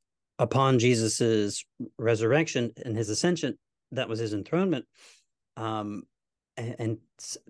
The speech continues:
the conversation started getting into, "Oh, well, wasn't he always king?" And I said, "Well, I mean, hon-, honestly, before, um,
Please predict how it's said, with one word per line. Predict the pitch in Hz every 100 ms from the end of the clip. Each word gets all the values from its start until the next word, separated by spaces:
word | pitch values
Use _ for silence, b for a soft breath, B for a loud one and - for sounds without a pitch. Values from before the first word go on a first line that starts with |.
| -
the | 135 113
conversation | - 151 147 - 143 - 113 104 _
started | - - 131 117 113
getting | 123 120
into, | 117 113 117 104 _ _ _ _ _ _ _ _ _ _ _ -
"Oh, | 127 - _ _ _
well, | 123 139
wasn't | 131 156 160
he | 147 143
always | 131 113 107
king?" | - 208 110 69 - _ _ _ _ _ _ _ _ _ _ _ _ _ _ _ _ _ _ _ _ -
And | 113 117 117 113
I |
said, | 110 117 107
"Well, | 143
I |
mean, | 135 127
hon-, | 120 151 -
honestly, | 131 160 - 113
before, | 110 117 - 139 131 139 131 131
um, | 113 107 98 87